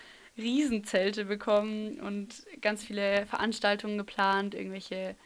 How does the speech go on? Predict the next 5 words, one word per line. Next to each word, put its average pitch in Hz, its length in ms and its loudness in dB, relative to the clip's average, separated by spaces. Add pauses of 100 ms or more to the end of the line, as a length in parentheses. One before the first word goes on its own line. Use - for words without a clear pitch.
(320)
Vorträge 208 1000 4
von 190 480 2
den 196 160 -4
Scientists, 220 1080 -2
von 190 680 -2